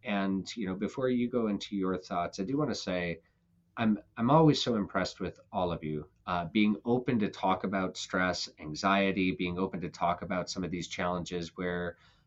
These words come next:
you know, sometimes we can feel that hesitation to do so because it's either embarrassing or we don't wanna feel weak, but there's nothing weak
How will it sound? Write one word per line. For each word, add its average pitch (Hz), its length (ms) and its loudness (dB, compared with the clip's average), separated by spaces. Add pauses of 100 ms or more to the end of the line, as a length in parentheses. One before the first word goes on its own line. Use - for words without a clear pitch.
you 107 120 0
know, 95 100 2
sometimes 127 560 -2
we 113 100 0
can 98 160 -2
feel 107 180 0
that 90 140 0
hesitation 98 640 -2
to 87 100 -2
do 92 160 0
so 85 180 -4
because 80 300 -8
it's 82 180 -10
either 104 160 -2
embarrassing 101 760 0
or 78 80 -2
we 98 120 0
don't 110 140 -2
wanna 107 160 -4
feel 92 280 -2
weak, 87 320 0 (220)
but 90 300 -2
there's 98 260 -2
nothing 117 540 -2
weak 90 500 -2